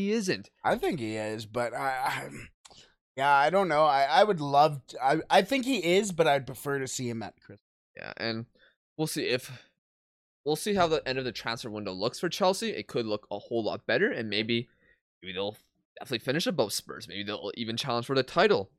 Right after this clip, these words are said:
Speaker 1: Uh, but so far they've only proven to be a good cup team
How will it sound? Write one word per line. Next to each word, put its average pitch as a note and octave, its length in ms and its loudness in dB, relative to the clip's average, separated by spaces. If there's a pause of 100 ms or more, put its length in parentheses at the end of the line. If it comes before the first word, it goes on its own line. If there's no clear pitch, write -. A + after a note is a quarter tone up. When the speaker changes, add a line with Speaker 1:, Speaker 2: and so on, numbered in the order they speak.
Speaker 1:
Uh, G2+ 320 0 (100)
but G2+ 280 0 (880)
so F3 100 4
far G#3 160 4
they've F#3+ 140 4
only E3 220 4
proven D3+ 300 0
to C#3+ 80 -10
be C3+ 160 4
a B2 60 2
good A#2 280 0
cup - 280 -2
team B3 300 -4